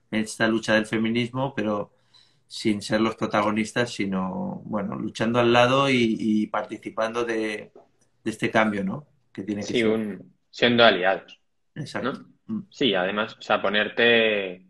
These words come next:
Speaker 2: las gafas violeta, ¿no? Que dicen
Speaker 1: Ujú.
Speaker 2: que, o sea, que al final vivimos cegados por el día a día de la vida y hasta que no te pones a analizarlo bien hay muchas cosas que son muy pequeñas, muchos micromachismos
Speaker 1: Ujú.
Speaker 2: que no, no eres, de los que no eres consciente.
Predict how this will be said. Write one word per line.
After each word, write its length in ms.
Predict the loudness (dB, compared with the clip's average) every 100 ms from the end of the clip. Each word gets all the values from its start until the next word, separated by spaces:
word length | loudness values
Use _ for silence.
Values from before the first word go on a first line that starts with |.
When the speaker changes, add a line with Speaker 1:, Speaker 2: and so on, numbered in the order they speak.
| _ -4
Speaker 2:
las 120 | -2
gafas 300 | 0 -2 -2
violeta, 380 | 0 -2 -2 -6
¿no? 120 | -6
Que 80 | -4
dicen 280 | -6 -4 -2
Speaker 1:
Ujú. 100 | 2
Speaker 2:
que, 400 | 4 2 0 -4
o 20 |
sea, 320 | 2 4 4
que 140 | 2 -2
al 100 | -2
final 520 | -2 2 4 4 0
vivimos 560 | -4 -4 -4 -4 -6 0
cegados 400 | 4 6 6 2
por 200 | -2 -2
el 120 | -2
día 200 | -2 0
a 60 | 0
día 260 | 0 -2 0 0 0 0 -2
de 100 | -2
la 80 |
vida 320 | -2 -2 -2 0
y 80 |
hasta 260 | -4 -4 -6
que 80 | -6
no 120 | -6
te 80 | -4
pones 360 | -2 -2 -2
a 40 | 0
analizarlo 600 | 2 0 2 2 4 2
bien 200 | 2 2
hay 120 | 2
muchas 360 | -2 -8 -8 -6
cosas 260 | -4 -2
que 80 | -2
son 160 | -2 -2
muy 140 | 2
pequeñas, 440 | 2 2 -2 -4
muchos 280 | -10 -8 -8
micromachismos 800 | -6 0 2 2 0 -2 0 0
Speaker 1:
Ujú. 40 |
Speaker 2:
que 120 | 4 6
no, 400 | 8 6 4 0
no 160 | -4 2
eres, 340 | 4 2 -2
de 120 | -2
los 120 | -2
que 120 | -2 -2
no 100 | 0
eres 240 | -2 -4
consciente. 600 | -12 -14 -6 -6 -6 -12